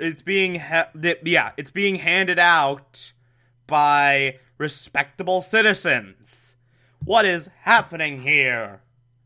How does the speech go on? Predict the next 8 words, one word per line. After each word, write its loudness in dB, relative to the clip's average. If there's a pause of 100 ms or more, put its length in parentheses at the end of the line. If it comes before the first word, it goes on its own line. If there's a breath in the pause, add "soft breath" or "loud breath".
(340 soft breath)
And -10
then -4 (1600)
you -10
start -2
to -4
hear 0
Joker's -4
laugh -2